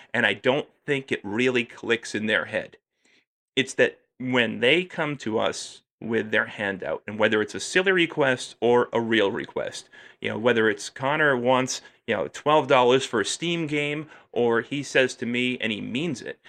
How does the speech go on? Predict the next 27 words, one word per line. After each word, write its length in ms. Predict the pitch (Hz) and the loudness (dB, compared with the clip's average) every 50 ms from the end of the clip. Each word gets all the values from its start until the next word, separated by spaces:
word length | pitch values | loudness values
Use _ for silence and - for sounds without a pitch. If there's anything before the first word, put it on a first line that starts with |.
| - _ - | -20 _ -6
you 80 | 117 | -4
know, 120 | 113 104 101 - | -4 -2 -2 -2
"I 80 | 110 | -2
need 160 | 120 131 131 | -2 -2 -2
a 40 | 147 | -2
doctor's 380 | 123 117 113 113 117 - 110 120 | 0 0 0 0 -2 -6 -8 -8
appointment, 400 | 123 - 113 113 - - 110 104 | -6 -2 -2 -2 -2 -2 -4 -6
I'm 80 | 82 98 | -4 0
getting 280 | 107 117 131 139 135 127 | 2 2 2 2 2 -2
headaches, 460 | 117 104 104 101 90 95 - - - - | -2 0 0 0 0 -4 -6 -10 -10 -8
and 200 | 107 101 95 - - - _ _ _ _ - | -8 -8 -10 -12 -18 -20 _ _ _ _ -4
I 80 | 110 | -2
know 220 | 110 117 120 127 127 | 0 0 0 0 0
Mom 320 | 120 120 113 113 113 113 | 0 -2 -2 -2 -2 -4
won't 280 | 107 107 110 107 - - | -4 -4 -6 -6 -8 -6
take 280 | - 104 101 98 - | -2 -2 -2 -2 -4
me." 220 | 76 69 60 - _ _ _ _ _ _ _ _ - - _ | -10 -14 -14 -16 _ _ _ _ _ _ _ _ -20 -12 _
That's 240 | - 110 117 - - | -2 -2 -2 -2 -2
gonna 160 | - 117 107 | -2 -2 -2
mean 380 | 104 107 110 107 101 98 98 - _ _ _ _ _ - | -2 -2 -4 -6 -6 -8 -10 -12 _ _ _ _ _ -2
he 80 | 123 | 0
misses 280 | 117 113 104 - 110 - | 0 0 0 -2 -4 -10
school, 340 | - - 160 170 160 123 - | -6 -4 -4 -2 -4 -4 -4
I 100 | - 104 | -4 -4
miss 220 | 107 101 95 - | -4 -4 -6 -6
some 240 | - - 87 101 110 | -6 -10 -10 -8 -6
work, 300 | 113 131 139 143 - - | -4 -4 -4 -4 -6 -10